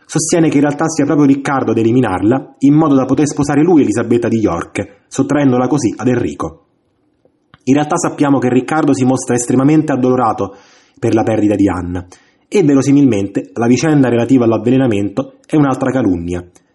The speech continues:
che però, insomma, dà idea di quanto sia compromessa la sua reputazione.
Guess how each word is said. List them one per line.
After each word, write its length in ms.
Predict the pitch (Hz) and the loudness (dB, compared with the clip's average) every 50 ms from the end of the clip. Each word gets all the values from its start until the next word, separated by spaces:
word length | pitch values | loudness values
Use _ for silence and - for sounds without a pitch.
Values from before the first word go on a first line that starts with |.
| _ _ _ | _ _ _
che 140 | - 131 127 | -4 -4 -2
però, 180 | - 185 156 139 | 0 -2 0 0
insomma, 420 | 139 139 - 127 113 107 117 117 | 0 0 0 -2 -2 -2 -2 -4
dà 160 | 120 120 127 131 | -4 -2 0 2
idea 240 | 131 123 117 117 | 2 2 2 2
di 100 | 113 113 | 0 0
quanto 300 | 110 - 120 120 113 120 | 0 0 -2 -2 0 -2
sia 240 | 113 - 127 120 107 104 | -2 0 0 -2 0 0
compromessa 580 | - 123 117 - 131 117 107 98 - - 110 | -2 -2 -2 -2 -2 -2 -2 -4 -2 -4 -4
la 60 | 104 | -2
sua 120 | 95 110 107 | -2 -2 -2
reputazione. 680 | 107 98 110 - 110 107 - - - 80 78 78 80 | -2 -2 -2 -4 -4 -6 -6 -10 -12 -14 -14 -16 -20